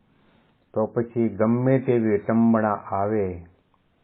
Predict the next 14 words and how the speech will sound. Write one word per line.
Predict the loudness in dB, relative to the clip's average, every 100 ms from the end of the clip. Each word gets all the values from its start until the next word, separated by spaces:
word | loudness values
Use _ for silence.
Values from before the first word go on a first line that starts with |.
| _ _ _ _ _ _ _ -4
તો | 0 0
પણ | 0 -2
એ | -4
શૂરવીર | -4 -2 2 2 2
ભક્તનું | 0 -4 -8 -4 -2 -2
મન | -2 0 0 0 -2
ભગવાનના | -4 0 0 2 0 -2 -4 -6 -14 _ _ _ _ _ _ _ _ _ -4
ભક્તિ | -4 -2 -4 0
માર્ગમાંથી | 2 2 2 2 0 -2
લેશ | -4 0 0 -2
માત્ર | -2 0 0 -4 -4
પાછું | 0 -2 -2 -6
ન | -6 -6
પડે. | -8 -10 -10